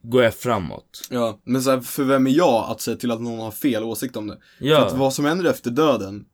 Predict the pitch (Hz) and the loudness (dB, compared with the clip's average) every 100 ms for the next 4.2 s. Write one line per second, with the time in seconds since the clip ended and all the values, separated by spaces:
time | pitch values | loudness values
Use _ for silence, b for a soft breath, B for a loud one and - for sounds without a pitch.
0 | - 120 117 113 113 107 101 - 120 107 | -2 0 0 0 0 0 -2 -4 -4 -6
1 | - 117 104 107 110 107 113 - 113 120 | -8 -6 -4 -6 -8 -6 -8 -8 -8 -6
2 | 120 110 123 139 98 101 b b - 135 | -4 0 2 4 2 -4 b b -6 -4
3 | 127 196 202 - 117 107 113 104 120 113 | 0 0 -2 -4 -4 -4 -8 -8 -8 -8
4 | - | -10